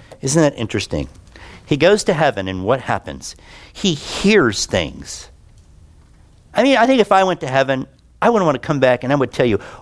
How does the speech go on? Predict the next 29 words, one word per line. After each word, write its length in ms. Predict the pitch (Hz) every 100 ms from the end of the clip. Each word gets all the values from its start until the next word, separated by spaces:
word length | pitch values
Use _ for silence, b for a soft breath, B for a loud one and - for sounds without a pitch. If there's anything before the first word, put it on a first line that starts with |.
| B
all 260 | - 240
the 160 | 233 202
things 460 | - 202 190 156 -
that 100 | 139
I 80 |
saw 640 | 127 - - - - 127 - -
in 120 | 92
heaven. 320 | 85 - - - - b b b b b b b b
Paul's 380 | - 160 214 156
saying 500 | - 98 90 90 95 -
the 80 | 139
thing 220 | - 254
that 120 | 226
intrigued 400 | 127 117 - 190
him 160 | 147 107
the 80 | 87
most, 200 | 95 113 B
the 100 | 175
thing 280 | - 247 247
that 120 | 190
stuck 380 | - - 170 -
out 240 | 185 180
the 80 | 160
most 300 | 120 104 -
in 100 | 131
the 80 | 120
Apostle 400 | 104 120 120 113
Paul's 280 | - 98 90
head, 300 | 107 73